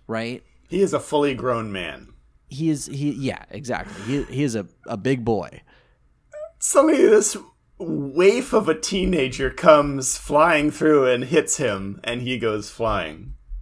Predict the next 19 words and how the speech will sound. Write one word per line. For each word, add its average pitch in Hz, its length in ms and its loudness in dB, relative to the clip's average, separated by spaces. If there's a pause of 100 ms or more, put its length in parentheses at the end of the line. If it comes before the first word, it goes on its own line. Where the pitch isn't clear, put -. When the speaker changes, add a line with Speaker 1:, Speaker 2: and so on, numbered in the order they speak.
(140)
Speaker 1:
This, 180 240 4
yeah, 214 240 2
this 139 240 0
paper-thin, 123 1300 -2 (680)
like, 139 240 -2
thirteen-year-old 175 1080 0
child 95 720 -6 (460)
Speaker 2:
Yeah. 208 240 6
Speaker 1:
who 294 100 0
does 135 320 -2
not 160 320 -2
have, 151 420 -4 (200)
like, 135 320 -6 (220)
uh, 143 100 -2 (140)
any 185 320 2
meat 147 400 0
on 131 120 0
his 123 220 -2
body 127 420 -4